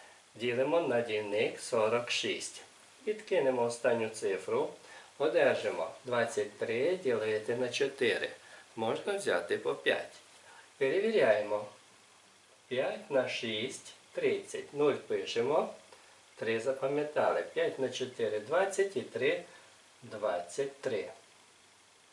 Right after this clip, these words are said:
Віднімаємо. Чотири відняти нуль — чотири.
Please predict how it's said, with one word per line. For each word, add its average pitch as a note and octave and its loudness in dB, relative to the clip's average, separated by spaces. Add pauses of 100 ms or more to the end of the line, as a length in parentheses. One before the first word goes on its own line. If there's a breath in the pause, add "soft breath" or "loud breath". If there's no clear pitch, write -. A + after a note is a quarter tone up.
(1160 loud breath)
Віднімаємо. A#2 -2 (120)
Чотири C3 0
відняти A2 -2
нуль — G#2 0 (340)
чотири. F#2 -6